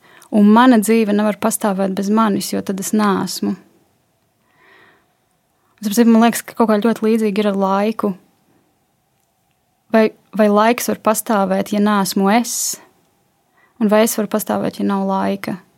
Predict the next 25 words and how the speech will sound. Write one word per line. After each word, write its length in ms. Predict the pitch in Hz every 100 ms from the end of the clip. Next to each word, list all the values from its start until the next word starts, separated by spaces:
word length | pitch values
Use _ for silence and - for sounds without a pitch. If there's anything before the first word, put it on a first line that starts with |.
| _ _ _ _ _ _ _ _ _ _ _ _ _ _
Jo 380 | - 208 202 196 - _ _ _ _ _ - - -
man 140 | 233 240
liekas, 160 | 240
ka, 140 | - 220 _ _ -
um, 300 | 214 208 202 202 - _ _ _ _ -
cilvēki 480 | - 262 233 202 214
jau 80 |
ir 80 | 208
tie, 160 | - 226
kas 160 | - 220
visvairāk 640 | - 214 226 202 196 - _ _ _ _ _ _ _ -
uztraucas 540 | 175 - 180 170 -
par 100 | 196
to 120 | 190 190
laiku, 320 | 185 196 208
vai 100 | 196
ne? 100 | 196
Mēs 220 | 208 208
esam 100 | -
tie, 140 | 196 208
kas 140 | - 240
uzdod 240 | 202 190
šos 240 | 202 202
jautājumus, 380 | 202 196 202 190
kas 140 | 208